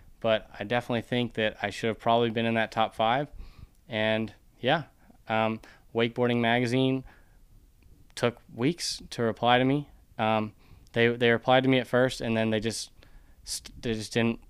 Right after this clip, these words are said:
wanna talk to me, or they didn't wanna show me anything on why I didn't win. They didn't wanna show me any numbers.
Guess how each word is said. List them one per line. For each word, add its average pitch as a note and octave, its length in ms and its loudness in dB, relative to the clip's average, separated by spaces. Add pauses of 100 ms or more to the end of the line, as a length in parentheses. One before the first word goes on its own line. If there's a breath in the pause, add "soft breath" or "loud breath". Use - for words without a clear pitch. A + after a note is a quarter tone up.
wanna A2+ 220 2
talk A#2 280 4
to - 80 -2
me, B2+ 140 2
or A#2 100 2
they G#2+ 100 2
didn't A2+ 340 0
wanna A2 400 2
show A2 300 -2
me A2+ 380 0
anything A2+ 400 -2
on G2+ 180 0
why A2 420 4
I A#2 100 -6
didn't A2+ 200 -2
win. A2+ 200 0
They A2 80 0
didn't A2+ 180 -2
wanna A2 140 0
show A2+ 200 -4
me A2 140 -2
any A2 140 0
numbers. C3 460 2